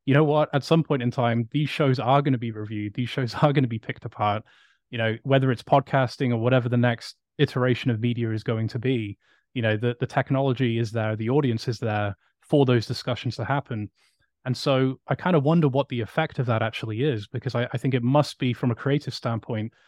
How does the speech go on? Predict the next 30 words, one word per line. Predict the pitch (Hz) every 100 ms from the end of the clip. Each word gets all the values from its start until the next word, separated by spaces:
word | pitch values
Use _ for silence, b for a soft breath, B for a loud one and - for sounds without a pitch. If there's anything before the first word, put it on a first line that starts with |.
| b b b b _ _ _
much | 139 151 -
more | 139 120
freeing | - 143 147 131 117
to | 110 123
just | 123 113 -
be | 123 123
in | 131
the | 120
moment | 117 127 165 147 _ _ -
and | 127 117
just | 120 -
to, | - 131 120 113 B B B _ _
you | 139
know, | 110 104
produce | - 113 131 -
what | 139 131
you're | 123
doing, | 117 120 120 120 107 _ _
not | 143 156 160
purely | - - 147 139 143
for | 156 -
the | 147
moment, | 147 147 165 165
but | 127
not | 131 135
to | 139
be | 123 123
overly | 131 131 127 127
concerned | - 123 - 123 120 127
with | 120 117 110